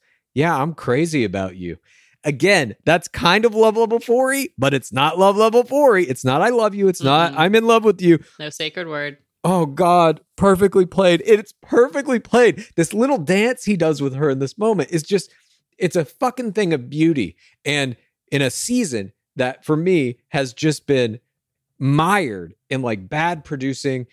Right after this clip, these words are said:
Speaker 1: and some very boring villains and shit like this, to see these moments of brilliance like this flash through, it just fucking, it reinvigorates my love for our beloved game, and it makes me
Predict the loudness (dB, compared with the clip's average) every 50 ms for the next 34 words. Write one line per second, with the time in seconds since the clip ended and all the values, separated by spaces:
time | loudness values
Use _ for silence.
0 | _ _ _ _ -4 -2 -2 -2 -4 -6 -4 -4 -4 -4 -2 -2 0 0 0 0
1 | -2 -4 -6 -4 -2 -2 -2 -2 -2 -4 -4 -4 -2 -2 0 0 -2 -4 -4 -8
2 | -10 -12 -8 -10 -10 -6 -6 -6 -4 -2 -4 -4 -4 -6 -10 -12 -10 -10 -10 -4
3 | -2 -2 -2 -2 -2 -4 -6 -6 -6 -4 -4 -4 -4 -4 -6 -8 -12 -16 -8 -6
4 | -4 -2 -2 -4 -6 -8 -10 -12 -12 -12 -14 -16 -16 _ -6 -4 -4 -4 -4 -8
5 | -8 -6 -4 -2 -2 -4 -6 _ _ _ _ _ -6 -6 -2 -2 -2 -4 0 -2
6 | -2 -2 0 -4 -4 -4 -4 -6 -6 -6 -4 -4 0 0 2 0 0 -2 -4 -4
7 | -4 -2 -2 -2 -2 -2 -4 -6 -14 -20 _ _ _ _ _ -6 -4 -2 0 0
8 | 0 2 2 0 0 0 -2 0 0 0 0 0 0 0 0 -2 -4 -2 -2 -2
9 | 0 0 -2 -4 -8 _ _ _ _ _ -8 -6 -6 -4 -6 -6 -6 -6 -4 -2